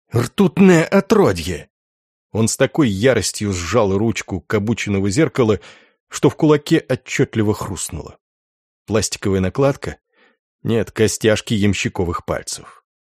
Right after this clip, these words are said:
Двойник слегка приподнял бровь, обозначив вежливый интерес. «Продолжай, я слушаю».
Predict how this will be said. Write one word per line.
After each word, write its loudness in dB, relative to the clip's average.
Двойник 0
слегка 0
приподнял 0
бровь, 0
обозначив 2
вежливый 0
интерес. -4
«Продолжай, 2
я 2
слушаю». -8